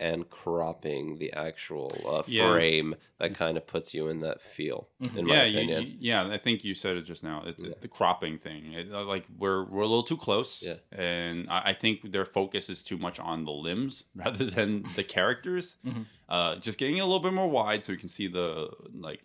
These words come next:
Speaker 2: um, just embrace the environment a little bit more.
Speaker 3: Yeah.
Speaker 2: It's, it's such a subtle, uh, difference, but it, it adds up because it, it feels like you're in the scene as well.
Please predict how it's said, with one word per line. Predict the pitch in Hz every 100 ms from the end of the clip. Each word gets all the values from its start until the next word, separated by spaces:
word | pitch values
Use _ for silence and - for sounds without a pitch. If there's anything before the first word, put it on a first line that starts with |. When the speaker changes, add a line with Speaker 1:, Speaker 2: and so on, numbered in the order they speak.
| 78
Speaker 2:
um, | - 78 69 - - -
just | 127 143
embrace | 117 101 101 -
the | - 95 87 85
environment | 87 80 80 82 80 -
a |
little | 82 82
bit | 78 -
more. | 80 92 113 _ _ _ -
Speaker 3:
Yeah. | 113 -
Speaker 2:
It's, | 90 80
it's | 104 - - -
such | - 123
a | 110
subtle, | - - 95 95 82 80 - - - - -
uh, | 80 82
difference, | 98 - 73 -
but | - 78 -
it, | -
it | 82 -
adds | 85 87
up | 110 104 -
because | 85 78
it, | 78
it | 82
feels | - 98 87
like | 78
you're | 80
in | 80 82
the | 78
scene | - 78 -
as | 78
well. | 85 -